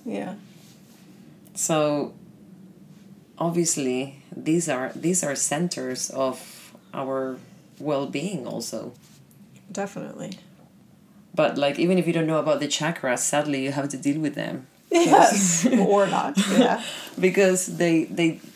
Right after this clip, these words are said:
Speaker 2: you know, they do give you signals throughout your life when they're out of balance. Whether you practice yoga or not, or if you're a doctor or not, it doesn't matter. It's like they communicate with us through these things, and we all suffer through this.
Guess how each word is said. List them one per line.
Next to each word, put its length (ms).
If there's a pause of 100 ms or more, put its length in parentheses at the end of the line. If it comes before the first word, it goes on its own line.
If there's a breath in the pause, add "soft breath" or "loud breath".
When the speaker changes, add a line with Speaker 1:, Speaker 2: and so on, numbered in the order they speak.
(460)
Speaker 2:
you 160
know, 300
they 200
do 360
give 220
you 100
signals 600
throughout 240
your 100
life 420
when 360
they're 160
out 100
of 140
balance. 480
Whether 260
you 140
practice 420
yoga 340
or 140
not, 480
or 320
if 160
you're 320 (760)
a 60
doctor 420
or 140
not, 300
it 100
doesn't 300
matter. 260
It's 220
like 320 (880 soft breath)
they 100
communicate 540
with 120
us 280
through 360
these 200
things, 480
and 180
we 140
all 140
suffer 360
through 160
this. 380